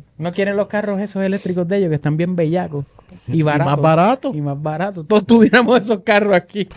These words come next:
Speaker 2: Eh, cabrón.
Speaker 1: Bueno, pues, ¿qué se puede hacer?
Speaker 2: Pero en cierta manera que se controla, esos cabrones se van a quedar con el mundo.
Speaker 1: Y por eso es que, o las Indias.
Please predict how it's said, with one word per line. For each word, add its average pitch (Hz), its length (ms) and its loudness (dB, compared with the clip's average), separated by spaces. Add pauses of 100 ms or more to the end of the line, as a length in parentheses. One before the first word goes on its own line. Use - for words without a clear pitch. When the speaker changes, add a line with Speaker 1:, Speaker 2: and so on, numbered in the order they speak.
Speaker 2:
Eh, 117 220 -4
cabrón. 170 360 0
Speaker 1:
Bueno, 285 340 2
pues, 277 240 2
¿qué 247 120 -6
se 254 140 -4
puede 226 200 0
hacer? 131 460 -4
Speaker 2:
Pero 180 140 2
en 196 60 0
cierta 233 300 0
manera 226 160 2
que 220 80 -2
se 202 100 0
controla, 165 340 0
esos 151 180 -2
cabrones 139 280 0
se 143 60 0
van 127 60 -2
a - 40 -6
quedar 120 140 -4
con 117 180 -4
el 98 60 -4
mundo. 82 380 -10
Speaker 1:
Y 208 100 0
por 220 240 0
eso 240 260 0
es 262 100 0
que, 254 260 0
o 160 200 0
las 135 180 -2
Indias. 143 460 -6